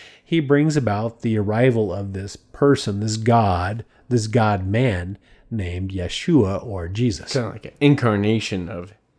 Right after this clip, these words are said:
Speaker 2: himself
Speaker 1: Yeah.
Speaker 2: as a human being.
Speaker 1: Yeah, kind of.
Speaker 2: Kinda like when Zeus turned into a swan, but a little less, uh, "Let's get it on," and a little more,
Speaker 1: Kinda
Speaker 2: "Come
Speaker 1: like
Speaker 2: hang
Speaker 1: that.
Speaker 2: out with me."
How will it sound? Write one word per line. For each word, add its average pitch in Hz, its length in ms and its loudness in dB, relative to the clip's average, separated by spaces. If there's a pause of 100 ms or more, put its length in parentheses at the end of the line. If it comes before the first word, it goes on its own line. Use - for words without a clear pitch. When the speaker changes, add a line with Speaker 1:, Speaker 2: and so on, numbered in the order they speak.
(100)
Speaker 2:
himself 104 640 -4 (280)
Speaker 1:
Yeah. 185 220 2 (100)
Speaker 2:
as 104 220 -2
a 78 40 -12
human 107 680 0
being. 85 320 -4 (300)
Speaker 1:
Yeah, 196 160 2
kind 220 380 2
of. 101 160 -4
Speaker 2:
Kinda 175 180 2
like 135 180 2
when 123 140 2
Zeus 123 260 2
turned 110 260 2
into 98 200 2
a 82 80 -6
swan, 110 520 2 (340)
but 113 100 4
a 107 60 4
little 104 260 6
less, 95 360 -2 (200)
uh, 92 300 0 (100)
"Let's 98 220 -2
get 98 180 0
it 98 120 2
on," 101 320 2
and 80 140 -8
a 92 40 -6
little 90 200 -2
more, 85 460 -8 (360)
Speaker 1:
Kinda 135 200 -6
Speaker 2:
"Come 294 200 2
Speaker 1:
like - 180 6
Speaker 2:
hang 135 180 2
Speaker 1:
that. 131 60 4
Speaker 2:
out 113 120 0
with - 160 -12
me." - 80 -16